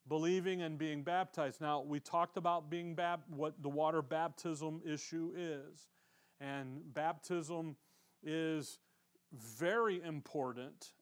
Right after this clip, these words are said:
in Israel's ministry and message and gospel and part of their salvation package, if you will. There's a, uh, when, w-, we're gonna talk about salvation 'cause he says, "And be saved."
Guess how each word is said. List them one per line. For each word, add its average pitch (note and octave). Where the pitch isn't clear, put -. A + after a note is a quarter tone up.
in D3+
Israel's D3
ministry D3
and C3+
message C#3+
and C3+
gospel C#3
and C#3
part F3
of D3+
their D3+
salvation E3
package, D#3+
if C#3
you C#3+
will. C3
There's B2+
a, B2+
uh, D3+
when, D#3
w-, D#3
we're D3+
gonna D#3+
talk D#3
about C#3
salvation D3
'cause C#3
he C#3
says, C#3
"And D3+
be B2+
saved." D3